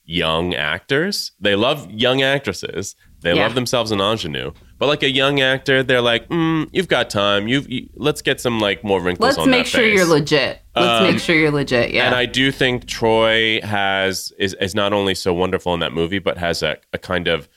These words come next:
Speaker 1: more exciting story if he wins. So to me, that's where Apple's efforts almost certainly could find payoff. But yeah, I mean, it's interesting to see if, if they can push it all the way to picture.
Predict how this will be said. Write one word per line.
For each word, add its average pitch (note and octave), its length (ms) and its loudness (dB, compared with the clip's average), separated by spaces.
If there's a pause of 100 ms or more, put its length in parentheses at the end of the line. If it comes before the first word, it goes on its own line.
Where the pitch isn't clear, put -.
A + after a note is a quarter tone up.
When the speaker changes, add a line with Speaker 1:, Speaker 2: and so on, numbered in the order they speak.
(180)
Speaker 1:
more E2+ 260 0
exciting D#2+ 560 -4
story F#2 540 -2
if - 220 -6
he D2+ 120 -6
wins. G#2+ 680 -4
So F2+ 640 2 (240)
to G#2 100 -2
me, A#2 420 2 (120)
that's G2+ 540 -4
where F2 720 0 (160)
Apple's F2 460 -2
efforts E2 600 -2 (140)
almost F2 420 -2
certainly D#2+ 640 -4 (160)
could E2+ 180 -10
find D#2 400 -4
payoff. F2 600 -4 (340)
But F2+ 140 0
yeah, G2 400 0
I F#2 100 0
mean, G#2+ 220 0
it's A2+ 180 0
interesting B2 480 -4
to F2+ 60 -4
see F2+ 420 0
if, E2 380 -4
if - 160 -6
they F2+ 140 0
can F2 180 -6
push - 280 -6
it F#2+ 100 -6
all E2 180 0
the F2 80 -2
way E2 180 0
to - 140 -16
picture. - 680 -4